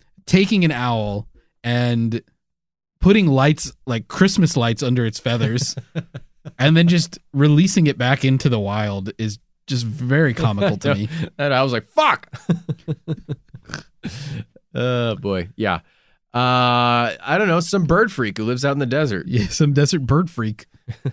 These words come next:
Speaker 2: Um, you know, Andy, Marfa, the City of Lights. Uh, I don't know. Have we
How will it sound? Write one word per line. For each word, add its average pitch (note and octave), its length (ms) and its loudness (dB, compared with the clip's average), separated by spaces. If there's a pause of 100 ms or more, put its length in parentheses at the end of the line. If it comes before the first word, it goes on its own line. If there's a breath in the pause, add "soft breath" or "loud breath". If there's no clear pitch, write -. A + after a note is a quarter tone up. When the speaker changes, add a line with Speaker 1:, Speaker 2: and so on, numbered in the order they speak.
(1400 loud breath)
Speaker 2:
Um, G#3 540 2 (1500)
you A#3 80 -2
know, B3 140 4
Andy, A#3+ 240 2
Marfa, G3+ 380 2
the E3 100 0
City D#3 240 0
of C3+ 100 2
Lights. A#2+ 440 -2 (100)
Uh, A#2+ 640 -2 (2000)
I B2 80 -2
don't C#3 80 0
know. G3 100 0
Have A2 260 -4
we B2+ 360 -2